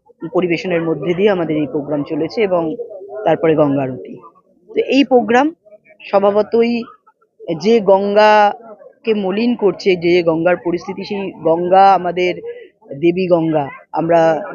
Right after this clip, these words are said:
ভক্তি ভরে তাকে প্রণাম করি এবং সমস্ত ক্ষেত্রে গঙ্গার জল পবিত্র হিসাবে আমরা সেটা মাথায় দিই। তো সেই পবিত্রতার সাথে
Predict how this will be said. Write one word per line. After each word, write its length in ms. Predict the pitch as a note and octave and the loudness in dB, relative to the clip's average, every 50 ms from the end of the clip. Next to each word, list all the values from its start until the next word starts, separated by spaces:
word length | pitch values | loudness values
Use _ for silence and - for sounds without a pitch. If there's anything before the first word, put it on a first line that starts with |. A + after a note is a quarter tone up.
| - - - C#3 | -14 -14 -8 -4
ভক্তি 300 | D#3+ E3+ E3+ - - G#3 | -4 -4 -4 -4 -2 0
ভরে 340 | G3 G#3+ G3 G3 F#3+ F#3+ F#3 - - - - - - - - - | 2 4 4 4 4 2 0 -4 -8 -18 -20 -20 -20 -14 -8 -4
তাকে 160 | - - - | -4 -4 -4
প্রণাম 360 | F3+ - F#3+ F#3 G3+ G#3+ A3+ A#3 | -4 -2 -2 0 0 0 -2 -2
করি 280 | A#3 A#3+ A#3+ B3+ B3 | -2 -2 0 2 2
এবং 340 | A3 G#3 G#3+ G#3+ G#3+ G#3+ G#3 - - - - A3 - - - | 4 4 2 2 0 -4 -8 -10 -12 -14 -14 -14 -14 -8 -4
সমস্ত 300 | - A3+ C#4 F4+ - - | 0 2 2 2 0 -2
ক্ষেত্রে 340 | F#4 C#4+ E4+ E4+ G4+ F4+ D#4+ | -2 0 0 0 0 2 2
গঙ্গার 440 | C#4+ A#3 G#3+ A3 A3+ B3 B3 A#3 G#3 | 4 4 4 4 4 4 4 4 4
জল 160 | G#3+ B3+ B3+ B3 - | 2 0 0 2 2
পবিত্র 480 | G#3+ G#3+ G#3+ A3 D4 - _ _ - C#4+ | 2 2 4 4 0 0 _ _ -6 -4
হিসাবে 400 | C4 A#3+ A3+ F#3+ A3 G3+ G3 G3 | -4 -2 -2 -2 -2 0 2 2
আমরা 400 | F#3 F3 F3+ E3+ E3+ E3 E3 D#3 - - - - - | 0 0 0 0 0 0 -2 -4 -6 -12 -20 -20 -20
সেটা 160 | - - G3 F3 | -4 0 0 0
মাথায় 420 | F3 D#3 D3+ - - D#3+ D3+ C#3 | 0 0 -4 -2 -2 -2 -2 -2
দিই। 140 | C3 C3+ - - | -4 -6 -8 -6
তো 60 | F3 D#3 | -8 -6
সেই 400 | - - A3+ A#3 B3 C4 C4+ C4+ - - - - - F4+ - _ - | -2 0 2 2 2 2 0 0 -4 -8 -16 -16 -16 -18 -18 _ 2
পবিত্রতার 600 | A3 A3+ A3 D4+ F4 - - - D#4 D4 - G#3+ - | 2 4 4 4 2 0 -2 -4 -2 2 2 2 2
সাথে 420 | - - F3 D#3 - - A3 C#4 | 0 -2 -4 -4 -4 -4 -4 -6